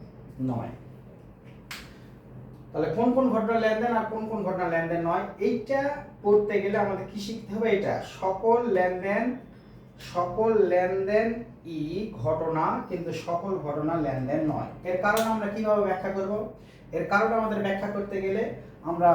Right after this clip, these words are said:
আহ, মানে যেটা উদাহরণ দিয়ে থাকি, মনে করো তুমি বাজারে একটা বই কিনতে গেছো, বই কিনতে যায়, বইয়ের দাম কত? সাপোজ ধরো পাঁচশো, সাপোজ কত?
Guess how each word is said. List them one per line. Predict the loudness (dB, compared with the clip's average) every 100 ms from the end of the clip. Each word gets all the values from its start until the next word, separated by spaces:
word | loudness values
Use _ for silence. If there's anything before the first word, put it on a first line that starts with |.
| 6
আহ, | -2 -10 -18 -20 -8 -2 0
মানে | 2 2 0 -4 -10 -16 -20 -12
যেটা | -2 4 6
উদাহরণ | 6 6 4
দিয়ে | -2 -2
থাকি, | -4 -4 -4 -4 -12 -14 -2
মনে | 0 4 6
করো | 8 8 4 -4 -14 -20 -20 -20 -20 -20 -20 -20 -20 -6
তুমি | -4 2 4
বাজারে | 4 4 2
একটা | 2 2
বই | 2 2
কিনতে | 0 -2 -4
গেছো, | -4 -8 -10 -16 -20 -20 -16 -4
বই | 0 2
কিনতে | 0 0 2
যায়, | 2 2 2
বইয়ের | 0 2 2
দাম | 2 2
কত? | 0 -2 -6 -8 -12 -20 -20 -20 -20 -20 -18
সাপোজ | -2 2 6 4 6
ধরো | 2 2
পাঁচশো, | 0 0 -6 -10 -10 -18 -20 -8
সাপোজ | -4 0 0 2
কত? | 4